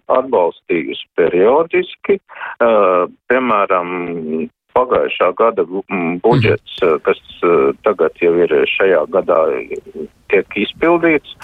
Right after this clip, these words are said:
Speaker 1: eh, ir, eh, veltīti, eh, būvprojektam,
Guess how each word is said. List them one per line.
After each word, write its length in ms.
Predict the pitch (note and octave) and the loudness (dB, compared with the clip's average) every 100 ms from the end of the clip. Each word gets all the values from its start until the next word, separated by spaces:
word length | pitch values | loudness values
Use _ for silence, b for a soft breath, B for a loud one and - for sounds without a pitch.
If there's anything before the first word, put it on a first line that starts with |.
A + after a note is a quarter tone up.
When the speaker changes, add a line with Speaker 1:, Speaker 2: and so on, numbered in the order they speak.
| B B B | B B B
Speaker 1:
eh, 1500 | G#2+ G2+ G2 F2+ F2 F2 E2+ E2 C#2+ D#2 D#2 G2+ E2 - - - - | 2 4 4 2 2 2 0 -4 -8 -8 -2 0 2 0 -4 -6 -2
ir, 260 | A#2 C3+ | 0 2
eh, 360 | B2+ F#2 F2 E2+ - - - F#2 F#2 - | 2 2 0 -2 -6 -20 -6 -4 -4 -8
veltīti, 1000 | - D2 F#2+ A2 A#2 - A2 D2+ - - - B B | -10 -6 0 2 2 -2 -8 -8 -4 -4 -4 B B
eh, 400 | G2+ F#2 E2+ E2 E2+ | 2 2 2 0 -4
būvprojektam, 1040 | - C#3+ G#3 - A2+ G#2 C3+ _ E3 D#3 | 0 2 2 2 2 2 0 _ -2 -2